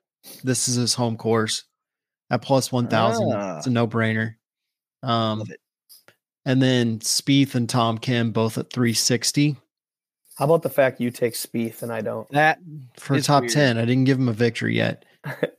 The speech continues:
Speaker 3: just saying.
Speaker 1: Uh, and then I think, uh, F-, Fowler's a good pick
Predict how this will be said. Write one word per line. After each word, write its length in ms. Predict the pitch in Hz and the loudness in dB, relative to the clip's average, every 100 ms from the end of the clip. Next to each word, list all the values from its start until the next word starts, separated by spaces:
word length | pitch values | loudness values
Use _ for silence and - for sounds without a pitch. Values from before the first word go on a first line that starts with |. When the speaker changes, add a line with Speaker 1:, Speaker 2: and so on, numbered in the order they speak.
| 180 | -12
Speaker 3:
just 200 | 160 135 | -4 -2
saying. 220 | - 127 120 | 0 -2 0
Speaker 1:
Uh, 460 | 117 117 123 - 117 - - 156 - | 0 0 -2 -4 -10 -20 -14 -12 0
and 180 | 147 156 | 4 6
then 420 | 156 147 135 - | 6 6 2 -2
I 160 | - 147 | 0 2
think, 280 | 160 160 151 | 4 4 4
uh, 460 | 135 120 117 110 - _ | 4 4 2 -2 -8 _
F-, 240 | - - - _ _ | -18 -18 -18 _ _
Fowler's 520 | - - 127 170 135 104 | -6 2 4 6 4 0
a 40 | |
good 260 | 120 113 - | -2 -2 -2
pick 260 | 127 117 | -2 0